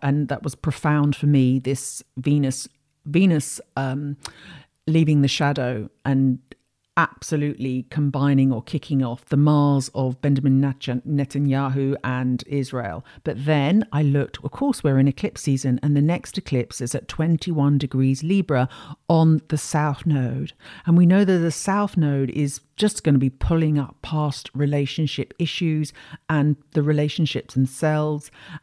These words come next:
and, you know, relationships that are based on flawed agreements or outdated agreements or unequal dynamics or unfair, unfair or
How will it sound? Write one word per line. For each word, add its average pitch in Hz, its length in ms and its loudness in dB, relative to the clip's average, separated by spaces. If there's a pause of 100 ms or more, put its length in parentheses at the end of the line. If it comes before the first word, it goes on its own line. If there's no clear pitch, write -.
and, 151 400 0 (580)
you 190 100 6
know, 160 100 4 (100)
relationships 190 720 6
that - 100 -4
are 143 80 2
based 156 400 0
on 147 160 0
flawed 156 500 0
agreements 147 800 0
or 135 240 -2
outdated 170 720 0
agreements 131 800 0 (360)
or 170 160 -2 (100)
unequal 185 720 4
dynamics 151 880 2
or 143 220 -2
unfair, 156 720 0 (100)
unfair 165 640 2 (200)
or 160 180 0